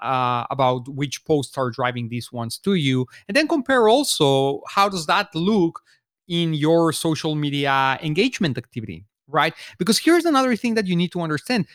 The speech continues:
It's, it, you know, you may be bummed that you're not getting a lot of engagement on social media because you're not getting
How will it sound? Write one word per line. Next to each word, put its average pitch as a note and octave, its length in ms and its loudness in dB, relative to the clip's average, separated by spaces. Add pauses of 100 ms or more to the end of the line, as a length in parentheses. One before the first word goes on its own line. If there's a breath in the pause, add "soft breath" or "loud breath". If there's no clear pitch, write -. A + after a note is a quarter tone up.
(280 soft breath)
It's, G3 260 -2
it, F#3+ 180 -6
you G#3+ 180 2
know, F3+ 280 2 (580 soft breath)
you G3+ 300 2
may F4+ 140 4
be A#3 500 0
bummed C#3 540 -2 (180)
that C#3 340 -2
you're F3 220 -2
not F3+ 320 0
getting E3 300 -2
a D3 40 0
lot D3 200 2
of C#3+ 100 -6
engagement D3 540 -4
on C3 100 -2
social C#3 400 -4
media D#3 540 0 (360 loud breath)
because D#3+ 800 -2 (260)
you're F3 280 0
not E3+ 260 2
getting D#3+ 380 -2